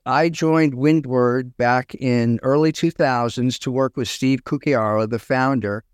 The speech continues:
Steve is now the C E O and Chief Investment Officer at Three Edge. So we began Windward and we grew that firm up until two thousand and ten when it was acquired by Charles Schwab. And then we stayed,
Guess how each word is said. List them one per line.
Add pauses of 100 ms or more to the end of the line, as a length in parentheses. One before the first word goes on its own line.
(260)
Steve
is
now
the
C
E
O
and
Chief
Investment
Officer
at
Three
Edge. (300)
So
we
began
Windward
and
we
grew
that
firm
up
until
two
thousand
and
ten
when
it
was
acquired
by
Charles
Schwab. (580)
And
then
we
stayed,